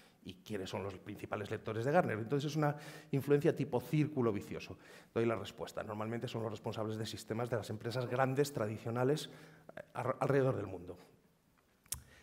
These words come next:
Entonces, ponemos ahí una conclusión, pongo una conclusión para este slide, que es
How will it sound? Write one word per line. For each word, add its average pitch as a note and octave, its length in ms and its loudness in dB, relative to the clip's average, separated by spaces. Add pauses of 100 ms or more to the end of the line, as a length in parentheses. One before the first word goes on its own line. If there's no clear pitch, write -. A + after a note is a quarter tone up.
(800)
Entonces, G#3+ 560 6 (1300)
ponemos D#3+ 260 2
ahí D3 80 6
una D3 100 4
conclusión, C#3+ 520 2 (120)
pongo C#3 160 4
una A#2+ 120 2
conclusión B2+ 500 0 (360)
para A2+ 140 2
este B2+ 220 0
slide, C3 220 4
que C3 100 2
es C3+ 160 -2